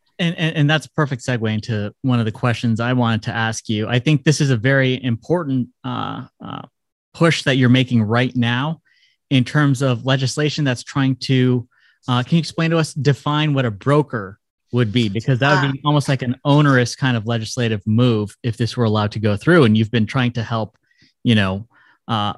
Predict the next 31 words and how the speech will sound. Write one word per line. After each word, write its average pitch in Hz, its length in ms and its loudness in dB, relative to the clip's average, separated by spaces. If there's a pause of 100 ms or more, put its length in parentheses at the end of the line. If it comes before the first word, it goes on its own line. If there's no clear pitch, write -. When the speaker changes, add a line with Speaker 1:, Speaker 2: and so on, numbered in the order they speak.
(200)
Speaker 1:
folks - 400 0
not 143 380 2
have 139 180 0
to 135 100 -4
deal 123 260 2
with 117 160 0
more 123 200 4
of 113 80 -2
a 113 40 -4
legislative 107 640 -6
burden. 110 380 -4 (1120)
Speaker 2:
Well, 214 320 2 (120)
one 294 180 2
of 370 100 0
the 226 80 2
fascinating 226 1000 0
things 180 420 -2
that 208 180 -2
sort 220 220 0
of 185 100 0
broke 277 260 2
a 226 40 4
logjam 233 800 0
around 226 360 0
here 233 220 0
in 220 80 -4
the 214 120 -4
U 208 180 0
S, - 440 -8 (120)
uh, 185 340 -4 (140)
Senate 226 560 -4